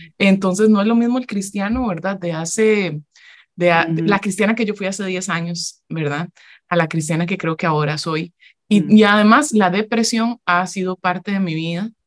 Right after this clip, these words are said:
Speaker 1: eh, de los últimos quince años, ¿verdad? Quizás menos, porque, eh, pues, les puedo contar un poco más de eso,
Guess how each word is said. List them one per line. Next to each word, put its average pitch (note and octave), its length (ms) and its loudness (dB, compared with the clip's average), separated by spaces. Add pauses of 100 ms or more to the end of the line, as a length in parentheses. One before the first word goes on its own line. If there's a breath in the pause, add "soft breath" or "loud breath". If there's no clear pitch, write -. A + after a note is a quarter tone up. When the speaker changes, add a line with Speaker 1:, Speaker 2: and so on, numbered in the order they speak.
(280)
Speaker 1:
eh, E3 80 -4
de E3 100 2
los E3 180 2
últimos F3 460 -2
quince G3 360 0
años, G#3+ 640 -2
¿verdad? D#3+ 420 -4 (140)
Quizás E3+ 320 -2
menos, A3+ 340 2
porque, D3+ 500 -8 (140)
eh, D3+ 260 -4
pues, D#3+ 140 -2
les D3+ 120 -2
puedo D#3+ 120 -10
contar E3+ 200 -6
un E3+ 60 -4
poco E3 160 -10
más E3+ 140 -2
de F#3 80 -2
eso, G3 180 -2